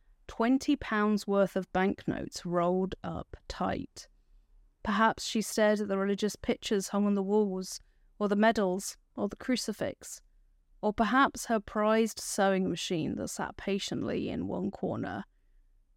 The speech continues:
But I think her attention would have been diverted to her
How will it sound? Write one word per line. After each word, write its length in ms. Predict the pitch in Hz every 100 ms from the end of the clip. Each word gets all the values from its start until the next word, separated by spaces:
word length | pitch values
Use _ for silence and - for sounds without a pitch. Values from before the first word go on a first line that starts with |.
| -
But 300 | 214 240 - _ _ _ -
I 300 | 220 247 269
think 360 | - 254 240 214
her 260 | 220 208
attention 680 | 202 - 202 - 208 202 202
would 120 | 190
have 160 | 185 185
been 220 | 175 180
diverted 720 | 170 170 185 202 202 - 202
to 80 | 196
her 180 | 170